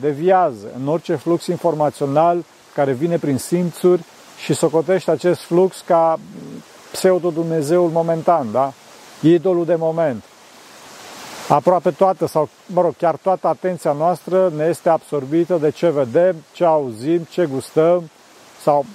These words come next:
ce mirosim sau, mă rog, în cel mai rău caz, de ce pipăim, fraților. Ferească Dumnezeu! După cum vedeți, avem o mulțime de surse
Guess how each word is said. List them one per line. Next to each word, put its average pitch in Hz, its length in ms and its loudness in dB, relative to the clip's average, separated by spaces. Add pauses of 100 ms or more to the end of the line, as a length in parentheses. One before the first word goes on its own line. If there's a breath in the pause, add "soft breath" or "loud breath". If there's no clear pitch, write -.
ce 185 160 2
mirosim 165 600 -2
sau, 156 340 2
mă 170 80 -2
rog, 165 140 0
în 135 80 -6
cel 175 160 -2
mai 170 160 2
rău 156 200 0
caz, 170 240 0
de 156 80 -6
ce - 160 -6
pipăim, 170 440 0
fraților. 127 440 -4 (120)
Ferească 156 340 0
Dumnezeu! 107 440 -10 (920)
După 147 260 6
cum 180 180 2
vedeți, 165 380 2 (220)
avem 160 440 0
o 165 80 -2
mulțime 175 540 -2
de 147 180 0
surse 160 600 -2